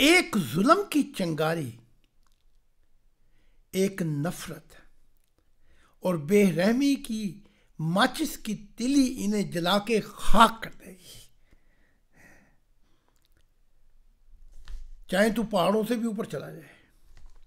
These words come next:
तो खुदा ने उस पे, सूफी फरिश्ते उसकी बड़ी तारीफ कर रहे थे, भाई क्या बात है, इसके जैसा कोई गुजरा नहीं।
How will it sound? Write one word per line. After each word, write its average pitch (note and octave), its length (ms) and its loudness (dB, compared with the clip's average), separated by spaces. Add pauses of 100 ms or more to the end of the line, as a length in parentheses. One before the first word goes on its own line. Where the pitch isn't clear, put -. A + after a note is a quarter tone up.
(2250)
तो E3+ 80 -10
खुदा F3+ 360 -2
ने A#3 440 -2 (260)
उस - 280 -8
पे, B3 480 -4 (240)
सूफी F#3 640 -8 (1400)
फरिश्ते G#3 340 -4
उसकी G3 220 -4
बड़ी D#3+ 220 -4
तारीफ D#3 460 -6
कर B2+ 100 -12
रहे C#3 140 -18
थे, A#2 280 -18 (1500)
भाई E3 580 0
क्या D#3 160 -2
बात C#3 300 -10
है, - 260 -12
इसके E3+ 280 -8
जैसा E3 240 -4
कोई F3 220 -4
गुजरा C#3+ 380 -8
नहीं। D#3 260 -12